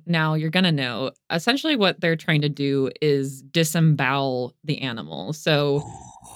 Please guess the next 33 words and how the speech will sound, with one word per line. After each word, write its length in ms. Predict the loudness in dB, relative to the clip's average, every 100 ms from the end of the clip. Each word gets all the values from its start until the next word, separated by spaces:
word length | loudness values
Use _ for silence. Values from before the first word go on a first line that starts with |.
| -4
when 160 | 2 2
a 80 | 2
cat 420 | 0 2 2 -2 -6
eats, 560 | -4 -4 -4 -4 -4 -6 -6
um, 540 | -2 0 0 -4 -8 -6
when 140 | -2 -2
a 40 |
cat 280 | 2 0 0
hunts 380 | -2 -2 0 0
and 120 | -2 -2
eats 300 | -4 -6 -8 0
animals, 680 | 2 4 2 0 -2 -4 -2
it 180 | -4 -2
will, 440 | -2 -2 -2 -4 -6 _ _ _ _
you 100 | 2
know, 300 | 2 2 -4 -10 _ -4
you're 160 | 0
literally 420 | 4 6 6 4
kicking 540 | 0 -4 0 0 0 0
the 100 | -2
shit 420 | 0 0 -2 -4 _ -6
out 180 | -4 -4
of 180 | -6 -8
the 140 | -6
animal. 360 | -4 -4 -6 -6
So 160 | -2 0
getting 360 | 2 2 2
all 140 | 0 0
of 60 |
that, 160 | -2 -2
like, 160 | -4 -4
intestinal 600 | -6 -4 -2 -4 -4 -6
stuff, 580 | -6 -4 -4 -4 -10